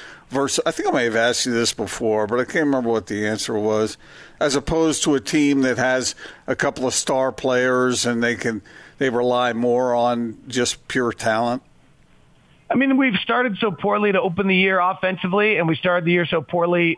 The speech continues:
Speaker 2: right out of the All-Star break that both those things would seem to make perfect sense, right? Like, like, that would seem to be a legitimate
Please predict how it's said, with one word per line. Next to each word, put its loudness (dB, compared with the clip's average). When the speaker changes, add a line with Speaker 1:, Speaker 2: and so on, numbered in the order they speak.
Speaker 2:
right 0
out 2
of -2
the 2
All-Star 0
break -2
that -2
both -2
those 0
things 0
would 0
seem 2
to 2
make 0
perfect -4
sense, -2
right? -2
Like, -2
like, -2
that 0
would 0
seem 2
to 0
be 2
a 0
legitimate 0